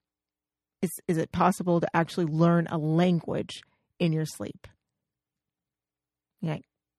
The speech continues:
what's the important part of that question when we ask this? It's actually memory and learning. Now, how the brain works with memory learning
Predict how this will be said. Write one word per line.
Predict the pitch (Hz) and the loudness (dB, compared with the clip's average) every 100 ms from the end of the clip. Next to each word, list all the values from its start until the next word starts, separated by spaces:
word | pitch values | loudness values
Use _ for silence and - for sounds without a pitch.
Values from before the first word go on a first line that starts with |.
| _ | _
what's | 196 175 247 - | -6 0 0 0
the | 269 254 | -4 -4
important | - - 247 269 180 - | -6 -6 0 0 0 -4
part | - 160 - - | -4 -4 -6 -4
of | |
that | 165 - | -2 -4
question | - 247 247 - 180 160 | -2 -2 -2 -2 -2 0
when | 165 | 0
we | 160 - | 0 0
ask | 170 175 - | -2 -2 -6
this? | - 175 - _ _ _ | -10 -10 -12 _ _ _
It's | 208 - | -10 -2
actually | 277 - 196 160 - | -2 -2 -4 -4 0
memory | 170 160 151 156 151 - 190 | 2 2 2 0 -2 -4 -4
and | 151 175 | -4 -2
learning. | 202 214 190 90 - 190 _ _ _ _ _ _ _ _ _ _ _ _ - | 4 6 6 2 -10 -16 _ _ _ _ _ _ _ _ _ _ _ _ -2
Now, | 196 185 - _ _ _ _ _ _ _ _ _ _ _ _ _ _ _ _ _ | 0 0 -4 _ _ _ _ _ _ _ _ _ _ _ _ _ _ _ _ _
how | - 247 | -2 2
the | 220 | 2
brain | 175 202 247 320 202 | 0 2 2 4 4
works | 165 165 - | 4 2 -4
with | 175 180 | -2 4
memory | 214 285 180 160 | 4 6 4 2
learning | 151 - 156 160 | 0 -4 -6 -6